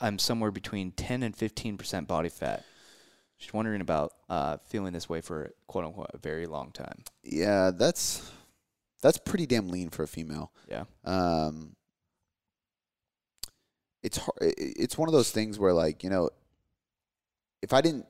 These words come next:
Speaker 2: i-, if I can't see you, then I usually give the, the general advice of, like, "Hey, if you feel good,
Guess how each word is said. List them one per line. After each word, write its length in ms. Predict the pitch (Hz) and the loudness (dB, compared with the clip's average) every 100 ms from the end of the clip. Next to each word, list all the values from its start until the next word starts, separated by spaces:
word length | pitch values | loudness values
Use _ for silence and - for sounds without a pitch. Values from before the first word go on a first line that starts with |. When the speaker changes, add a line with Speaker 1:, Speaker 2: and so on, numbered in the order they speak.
| - | -6
Speaker 2:
i-, 80 | 76 - | -6 -2
if 120 | - | 2
I 80 | 117 | 2
can't 200 | - - | 2 0
see 340 | - - 101 | 0 0 2
you, 280 | 107 127 139 - - _ | 2 4 2 -2 -14 _
then 140 | 104 98 | 0 2
I 60 | |
usually 680 | 95 95 143 175 135 110 95 | 2 2 0 2 6 6 6
give 240 | 87 95 | 4 2
the, 180 | 85 85 | 4 4
the 140 | 80 87 | 4 -2
general 480 | - 101 101 101 | 0 2 4 4
advice 360 | 90 80 80 - | 4 4 2 0
of, 80 | 87 | -2
like, 140 | 85 | -2
"Hey, 140 | 82 76 | -2 -4
if 120 | - | -4
you 100 | 95 | -4
feel 240 | - 131 | 2 2
good, 340 | 95 87 85 | 6 4 4